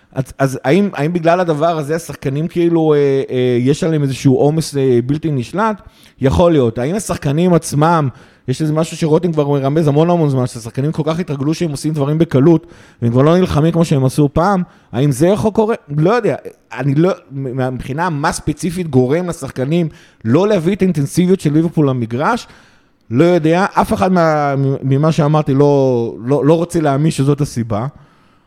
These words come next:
ואני מקווה שזה פשוט כמות השחקנים ה-, הזמינים שיש לנו כרגע. זה מבחינתי הדבר היחידי, כי זו עייפות פיזית שמתישהו תיפטר.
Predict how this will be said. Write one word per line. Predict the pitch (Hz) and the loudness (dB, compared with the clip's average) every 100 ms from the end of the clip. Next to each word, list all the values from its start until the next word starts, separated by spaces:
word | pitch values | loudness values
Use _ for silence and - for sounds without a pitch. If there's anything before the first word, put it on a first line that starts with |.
| _ _ 104 | _ _ -10
ואני | 110 120 127 123 131 139 226 | -2 0 0 -2 -2 0 0
מקווה | 277 190 180 247 | 0 0 0 0
שזה | 233 180 | 0 -4
פשוט | 151 202 - | -2 -4 -4
כמות | - 151 180 190 | -2 0 -2 -4
השחקנים | 175 156 151 165 208 180 - | -8 -6 -4 -2 -4 -6 -10
ה-, | 123 127 - 117 120 | -8 -8 -8 -8 -6
הזמינים | 104 120 135 151 196 240 | -6 -6 -4 -4 -4 -4
שיש | 165 156 | -6 -8
לנו | 151 151 | -6 -6
כרגע. | 131 123 123 113 | -6 -6 -6 -6
זה | 127 | -8
מבחינתי | - 139 147 147 | -8 -10 -4 -2
הדבר | 139 | -2
היחידי, | 139 160 202 | -4 -6 -12
כי | 214 | -6
זו | 202 | -2
עייפות | 196 190 185 | -2 -2 -8
פיזית | - 208 226 240 - _ _ | -6 -6 -6 -8 -12 _ _
שמתישהו | - 143 180 196 180 | -4 -2 0 0 -2
תיפטר. | 160 147 123 - 123 | -4 -2 0 0 -2